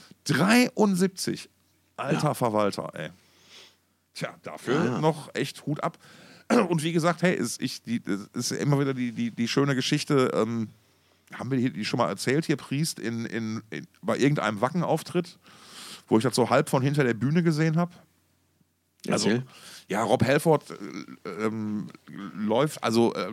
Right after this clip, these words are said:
Speaker 1: braucht halt mal ab und zu eine Gehhilfe.
Speaker 2: Ja.
Speaker 1: In seinem Alter finde ich das nicht,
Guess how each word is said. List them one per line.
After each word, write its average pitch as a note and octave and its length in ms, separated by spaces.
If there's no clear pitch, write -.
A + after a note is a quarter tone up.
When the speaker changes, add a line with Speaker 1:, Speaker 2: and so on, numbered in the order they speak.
Speaker 1:
braucht G#2+ 420
halt D3+ 140
mal A#2+ 100
ab - 200
und C3+ 100
zu A#2 200
eine A2+ 120
Gehhilfe. F#2+ 540
Speaker 2:
Ja. F#2+ 160
Speaker 1:
In G2+ 140
seinem G#2+ 220
Alter A2+ 340
finde G#2+ 240
ich F#2+ 80
das G2+ 120
nicht, - 380